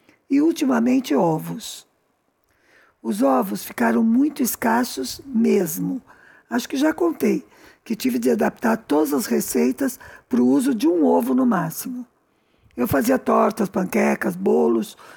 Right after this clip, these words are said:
tudo com um ovo só. E eu ia contando assim, "Agora eu tenho sete, agora eu tenho seis. Tem que me durar, sei lá, mais um mês, porque aí vão chegar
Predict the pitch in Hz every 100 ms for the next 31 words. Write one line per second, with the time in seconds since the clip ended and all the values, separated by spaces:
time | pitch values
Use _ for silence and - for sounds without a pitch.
0 | - - 311 311 277 269 277 277 - 180
1 | 151 _ _ _ _ _ _ _ _ -
2 | 113 254 254 330 - - 220 196 - -
3 | - - - - - 196 240 269 277 269
4 | 277 294 311 - 254 226 202 - 190 185
5 | 220 247 247 277 269 294 - - 233 202
6 | 190 254 - - - _ _ _ - 254
7 | 285 269 233 240 226 233 277 339 - -
8 | - _ _ - 254 233 180 247 _ _
9 | 233 240 262 294 262 240 208 190 - -
10 | 202 202 214 233 233 - 202 226 247 -
11 | - -